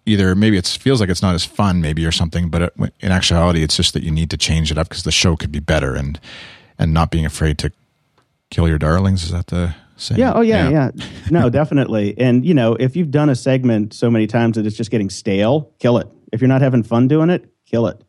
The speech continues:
Speaker 2: and find something new to talk about. I mean, we used to have a segment where we would make fun of Kickstarter every week, and that just got old.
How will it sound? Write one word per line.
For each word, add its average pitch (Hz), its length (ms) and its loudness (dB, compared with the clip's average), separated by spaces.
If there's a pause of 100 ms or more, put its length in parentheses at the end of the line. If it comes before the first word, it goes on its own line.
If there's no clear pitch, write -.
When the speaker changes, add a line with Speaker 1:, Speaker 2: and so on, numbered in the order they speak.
(600)
Speaker 2:
and 104 160 -2
find 113 180 2
something 120 220 0
new 127 100 4
to 143 80 -2
talk 104 240 -2
about. 101 260 -2
I 110 60 0
mean, 117 160 4
we 143 100 2
used 165 160 -2
to 127 80 0
have 113 220 2
a 113 160 2
segment 117 400 0
where 117 160 2
we 113 80 4
would 110 100 2
make 117 220 2
fun 123 160 0
of 107 80 0
Kickstarter 107 500 -2
every 101 220 -2
week, 98 260 -2
and 104 120 0
that 120 120 2
just 104 160 -4
got 95 160 -4
old. 110 320 0